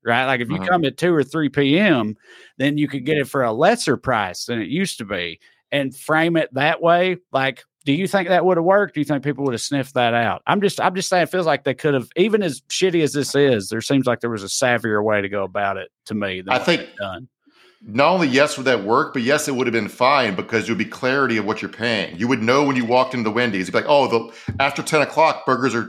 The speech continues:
Speaker 2: a dollar cheaper."
Speaker 1: Yeah.
Speaker 2: After t-, after ten P M, 'cause I'm going for a late night. Get it,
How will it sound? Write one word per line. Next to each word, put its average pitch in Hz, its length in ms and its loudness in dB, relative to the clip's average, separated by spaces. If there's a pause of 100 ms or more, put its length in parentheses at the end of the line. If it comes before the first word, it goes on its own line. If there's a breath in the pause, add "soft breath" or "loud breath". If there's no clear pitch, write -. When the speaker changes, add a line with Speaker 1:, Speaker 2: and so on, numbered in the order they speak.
(120)
Speaker 2:
a 120 60 -8
dollar 110 280 2
cheaper." - 440 -10 (240)
Speaker 1:
Yeah. 110 300 0
Speaker 2:
After 113 180 -2
t-, 123 140 -6
after 117 160 -2
ten 113 240 -2
P 110 180 -2
M, 90 160 0
'cause 95 80 -8
I'm 92 80 -4
going 101 180 -2
for 101 100 -6
a 92 40 -4
late 95 220 -4
night. 78 160 -6 (400 soft breath)
Get 107 220 0
it, - 100 -10